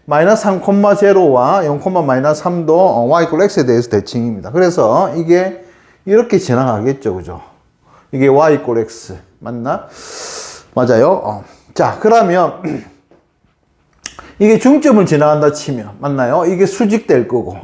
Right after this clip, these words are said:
이게 Y 이퀄 X, 그죠? 맞나? 어. 맞아요. 자, Y 이퀄 X고, 이게, 어, 이 직선이 Y 이퀄 마이너스 X는 수직되겠지.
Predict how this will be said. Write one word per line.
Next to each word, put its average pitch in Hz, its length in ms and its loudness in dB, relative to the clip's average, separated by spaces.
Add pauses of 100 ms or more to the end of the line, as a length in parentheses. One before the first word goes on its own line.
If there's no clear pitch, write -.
이게 185 140 -2
Y 190 300 4
이퀄 165 200 -2
X, 151 380 -6
그죠? 104 240 -18 (520)
맞나? 117 460 -2
어. 98 220 -10 (800)
맞아요. 143 560 2 (260)
자, 139 140 -6
Y 185 220 2
이퀄 202 180 2
X고, 196 300 0
이게, 233 380 2
어, 151 280 0
이 226 160 -2
직선이 220 400 -2
Y 208 220 2
이퀄 185 140 -2
마이너스 165 420 0
X는 165 240 -4
수직되겠지. 139 840 -2